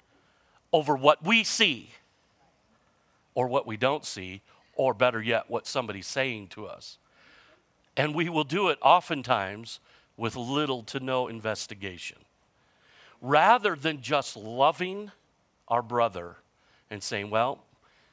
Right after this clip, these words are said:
with all due respect, we're just gonna have to agree to disagree.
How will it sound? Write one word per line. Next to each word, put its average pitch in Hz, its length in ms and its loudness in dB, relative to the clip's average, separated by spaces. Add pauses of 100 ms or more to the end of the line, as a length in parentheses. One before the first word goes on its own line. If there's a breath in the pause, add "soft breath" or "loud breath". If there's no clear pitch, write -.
(600 soft breath)
with 120 160 -6
all 113 160 2
due 127 160 -4
respect, 117 580 -4
we're 110 160 -8
just 104 300 -12
gonna 98 160 -10
have 101 220 -6
to 98 120 -10
agree 92 300 -10
to 87 80 -18
disagree. 87 580 -16